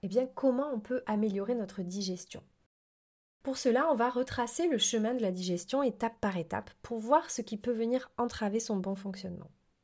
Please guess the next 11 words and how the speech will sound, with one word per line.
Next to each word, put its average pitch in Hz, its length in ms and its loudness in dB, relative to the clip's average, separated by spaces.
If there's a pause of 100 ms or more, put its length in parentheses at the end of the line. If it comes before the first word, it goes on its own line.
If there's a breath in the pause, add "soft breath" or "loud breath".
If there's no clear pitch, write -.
(1300 soft breath)
Alors, 185 300 -4
comment 349 320 0
fonctionne 277 400 -2
notre 220 240 -4
système 214 380 -4
digestif ? 180 460 -10 (760 loud breath)
Eh 233 80 0
bien, 285 220 6
notre 240 260 0
système 247 360 0
digestif, 208 760 -8